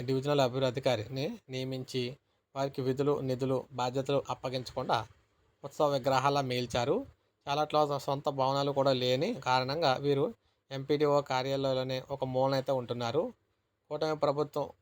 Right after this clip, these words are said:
డీఎల్డీఓలను డివిజన్ అభివృద్ధి అధికారులుగా పేరు మార్చి వ్యవస్థను బలోపేతం చేయనుంది. ఇక డీడీఓలకు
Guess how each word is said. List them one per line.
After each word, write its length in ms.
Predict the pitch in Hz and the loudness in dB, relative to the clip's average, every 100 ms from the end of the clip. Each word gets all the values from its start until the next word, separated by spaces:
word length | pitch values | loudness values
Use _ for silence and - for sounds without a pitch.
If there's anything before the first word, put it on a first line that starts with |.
| _ _ _ _ _ - | _ _ _ _ _ -8
డీఎల్డీఓలను 760 | 139 143 143 143 143 139 143 262 - _ _ _ | -2 -2 0 2 4 2 0 -4 -10 _ _ _
డివిజన్ 340 | 135 139 147 143 | -6 -2 0 0
అభివృద్ధి 320 | 135 139 135 | 0 0 2
అధికారులుగా 480 | 127 135 135 131 131 - _ | 0 0 -2 0 -2 -4 _
పేరు 220 | 139 135 | -6 -6
మార్చి 400 | 135 131 - 220 127 - _ - _ | -4 -4 -4 -4 -4 -8 _ -20 _
వ్యవస్థను 360 | 143 135 131 147 | -2 -2 -2 -2
బలోపేతం 500 | 131 135 131 131 135 127 | 2 2 2 0 0 0
చేయనుంది. 380 | 123 120 135 233 - _ _ - | 0 0 0 -2 -4 _ _ -10
ఇక 120 | - | -4
డీడీఓలకు 640 | 143 139 143 156 160 156 | -2 0 4 6 6 2